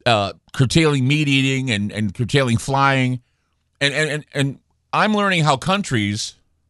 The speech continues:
are gonna be making goals to do away with oil and coal consumption. The transition is gonna include the use of nuclear energy for sustainable development. And it appears that nuclear energy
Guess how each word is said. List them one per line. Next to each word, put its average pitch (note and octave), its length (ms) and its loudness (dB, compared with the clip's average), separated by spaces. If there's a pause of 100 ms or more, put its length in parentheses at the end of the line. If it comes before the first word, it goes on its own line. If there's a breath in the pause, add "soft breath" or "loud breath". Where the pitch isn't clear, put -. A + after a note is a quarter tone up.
(1400)
are C#3+ 100 2
gonna E3 180 2
be D#3 100 2
making D3+ 320 0
goals C#3 360 2
to A#2 580 2 (280)
do D#3 200 6
away D3 340 2
with A#2 140 0
oil B2 300 2
and B2 80 -2
coal F3+ 200 2
consumption. - 600 -6 (1800)
The A2+ 100 -4
transition F3 560 2
is C3+ 140 0
gonna C#3+ 140 2
include A#2+ 440 0
the A#2+ 80 -4
use A2 300 0
of G#2+ 100 0
nuclear G#2 360 2
energy G#2+ 640 0 (1800)
for B2+ 140 0
sustainable G2+ 480 0
development. A2+ 480 0
And A2+ 100 -2
it B2 100 -4
appears D#3+ 320 0
that D3 140 0
nuclear A#2+ 340 -2
energy C3 680 -2